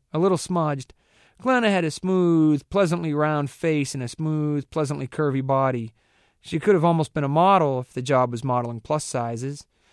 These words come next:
She outweighed Ig by fifty pounds. It wasn't that she was grotesquely fat,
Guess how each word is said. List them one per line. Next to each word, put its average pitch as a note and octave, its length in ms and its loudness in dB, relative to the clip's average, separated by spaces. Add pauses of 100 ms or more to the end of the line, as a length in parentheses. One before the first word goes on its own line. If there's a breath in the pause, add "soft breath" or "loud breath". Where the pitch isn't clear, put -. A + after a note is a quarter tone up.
(160)
She - 180 2
outweighed F#3+ 340 4
Ig E3+ 220 0
by D3 140 -2
fifty D#3 300 -4
pounds. C#3 640 -4 (540)
It G#3+ 120 2
wasn't C4+ 360 2
that - 120 -4
she F#3 140 -6
was D#3+ 160 -2
grotesquely D#3+ 640 -6
fat, C3 480 -2